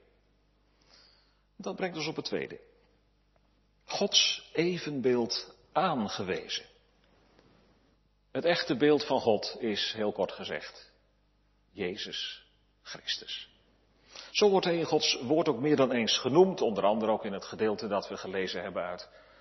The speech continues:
Colossenzen één. Wij zijn dat beeld van God kwijtgeraakt door onze zonde,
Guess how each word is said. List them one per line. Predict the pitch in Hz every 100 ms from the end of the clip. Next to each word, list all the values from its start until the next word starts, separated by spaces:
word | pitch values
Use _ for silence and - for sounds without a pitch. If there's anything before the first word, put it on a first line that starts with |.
| _ -
Colossenzen | 104 92 - 101 92 98 90 -
één. | 160 147 95 71 - _ _ _ _ _ _ _ - - - - -
Wij | 123 208
zijn | 170 127 104
dat | 98
beeld | 104 95
van | - 120
God | 143 -
kwijtgeraakt | 226 247 - 220 127 101
door | 107
onze | 98 113
zonde, | 101 104 123